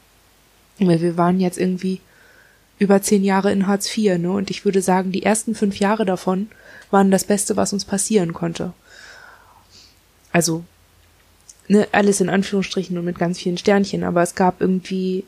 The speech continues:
wir mussten für uns alleine funktionieren und alleine irgendwie mit uns klarkommen und dieses, dieses permanente Einüben von Selbststrukturierung, von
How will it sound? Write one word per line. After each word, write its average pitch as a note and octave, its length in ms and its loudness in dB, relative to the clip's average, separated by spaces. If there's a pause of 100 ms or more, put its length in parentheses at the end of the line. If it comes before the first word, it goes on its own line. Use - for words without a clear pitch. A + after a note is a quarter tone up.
(120)
wir F#3+ 140 4
mussten G3 300 0
für G3+ 100 -4
uns G3 140 -2
alleine G3 360 0
funktionieren F3 600 -6
und F3+ 140 -4
alleine F#3 400 2
irgendwie F#3 420 -2
mit F3+ 200 -2
uns G3+ 280 4
klarkommen F3+ 640 2
und F3 180 -2
dieses, F#3 460 0 (680)
dieses F#3 480 0 (280)
permanente G#3 680 2
Einüben F#3+ 540 0
von F#3 200 0
Selbststrukturierung, F3 960 -2
von F3 380 -2